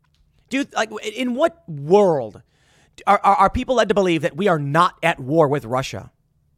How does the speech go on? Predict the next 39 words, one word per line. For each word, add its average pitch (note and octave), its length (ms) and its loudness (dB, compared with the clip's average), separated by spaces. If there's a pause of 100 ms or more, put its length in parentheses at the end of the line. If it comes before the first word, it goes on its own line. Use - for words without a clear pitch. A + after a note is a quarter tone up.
(200)
I B2 40 -18
suppose C#3+ 340 -2
it's C#3 140 -6
all D3+ 160 2
some C#3 220 -6
ridiculous C3 500 -6
technicality. B2+ 560 -10 (200)
Can G#3 200 -2
we F4 160 -4
sue? G#3+ 640 -2 (500)
You G#3 60 -4
know, C#4+ 100 0
maybe F#4 220 2
that's C#4 200 2
what G3 60 -4
we E3 100 -8
need C#3 120 -14
to B2 60 -12
do. G#2 240 -18 (480)
Maybe C4+ 300 0
we D#4+ 120 -2
need D4 60 -4
to B3 80 -2
file, F#3 480 2
like, D3+ 340 -2 (340)
a E3 60 -2
major G#3 380 -2
class F3+ 360 -2
action E3+ 320 -2
lawsuit, C3 400 -4
take F#3 160 -6
it - 20 -12
to G3+ 60 -12
the F#3 60 -14
Supreme D#3+ 360 -10
Court, C3+ 320 -6 (240)
and E3 140 -4
say, F3 320 -2
"Standing, A#3+ 560 -4